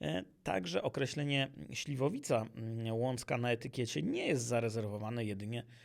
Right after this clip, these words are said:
dla produktów powstających w domowych warunkach. A zatem w praktyce łącka śliwowica nie jest nielegalna, o ile jest robiona zgodnie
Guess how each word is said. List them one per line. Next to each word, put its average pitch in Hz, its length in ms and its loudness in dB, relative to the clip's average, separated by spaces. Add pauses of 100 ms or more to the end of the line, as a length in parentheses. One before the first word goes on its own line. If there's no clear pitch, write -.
(180)
dla 117 200 2
produktów - 540 -4
powstających 104 720 -8
w 123 40 -10
domowych 101 520 -8 (440)
warunkach. - 680 -4 (300)
A 131 100 0
zatem 135 420 0 (540)
w - 100 -18
praktyce 127 680 0
łącka 175 400 -2
śliwowica 127 720 0 (340)
nie 147 320 0
jest 240 200 2
nielegalna, 160 640 2
o 147 140 4
ile 127 200 2
jest 110 140 0
robiona 110 400 -4 (680)
zgodnie 110 800 -2